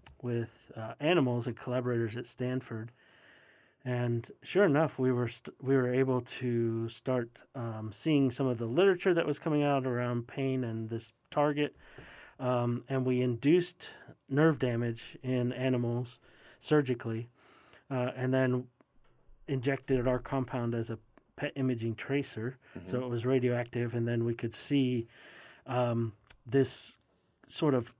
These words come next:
Speaker 1: increased concentration of that tracer right at the site of nerve damage. And so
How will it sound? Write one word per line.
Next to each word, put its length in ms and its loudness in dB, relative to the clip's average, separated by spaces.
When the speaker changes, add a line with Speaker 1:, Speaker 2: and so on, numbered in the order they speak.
Speaker 1:
increased 480 2
concentration 720 -4
of 100 -6
that 220 -12
tracer 440 -4
right 220 -2
at 120 -6
the 100 -4
site 240 -6
of 160 -8
nerve 240 -4
damage. 500 -10
And 180 -4
so 400 -4